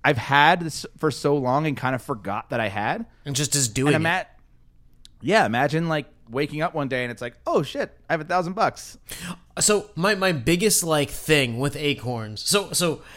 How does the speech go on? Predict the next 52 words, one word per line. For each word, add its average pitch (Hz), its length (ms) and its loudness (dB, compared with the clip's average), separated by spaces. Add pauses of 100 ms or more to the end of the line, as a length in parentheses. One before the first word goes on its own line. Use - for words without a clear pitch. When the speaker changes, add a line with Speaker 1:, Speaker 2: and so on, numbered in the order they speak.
(180)
Speaker 2:
that 180 240 4
is 170 160 4
awesome 127 640 0 (180)
that 127 480 -2
we 143 200 -2
literally, 147 440 6
like, 139 380 4 (240)
you 147 120 -4
know, 131 380 -2 (440)
s-, - 140 2
you 156 80 -2
set 175 240 4
up 160 160 2
four 160 200 0
years 143 240 0
ago, 139 200 0
all 147 200 -2
of 135 80 -2
a 135 80 0
sudden 127 300 0
you 123 80 -4
have, 120 100 -6
like, 120 280 -6
almost 139 320 -4
twenty-two 135 400 -4
hundred 117 460 -6
saved. 170 500 4 (120)
Speaker 1:
Right, 104 220 -4 (120)
Speaker 2:
And 156 160 2
so 170 140 6
Speaker 1:
right. 160 60 6
Speaker 2:
it's 151 120 2
like, 143 380 -2 (300)
that 165 200 6
is, 156 140 2
like, 143 200 0
lit-, 139 340 -4 (500)
it's 180 320 -2
not 196 200 6 (180)
the 135 100 -4
Found 156 340 4
Money 147 240 4
part 135 220 2
of 123 80 0
Acorns, 131 400 4
but 143 80 -2
it's 135 100 0
Speaker 1:
<laughs> 143 140 4
Speaker 2:
kinda 202 240 6
like 127 160 -2
Found 117 320 -4
Money. 110 320 -6